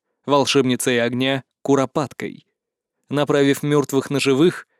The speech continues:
Райс, Блик, Ларри, Фелиция и патриот Переката Ящер выступают против огневички.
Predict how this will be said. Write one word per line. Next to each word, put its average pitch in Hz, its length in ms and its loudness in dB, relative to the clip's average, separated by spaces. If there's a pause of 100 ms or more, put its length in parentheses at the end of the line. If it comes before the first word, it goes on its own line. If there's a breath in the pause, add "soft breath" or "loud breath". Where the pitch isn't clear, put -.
(100)
Райс, 139 540 -2
Блик, 143 580 -2
Ларри, 135 560 0
Фелиция 131 800 0 (280 soft breath)
и 170 80 -2
патриот 196 440 0
Переката 156 540 2
Ящер 151 680 -4 (180 soft breath)
выступают 190 680 0
против 196 340 0
огневички. 175 680 -4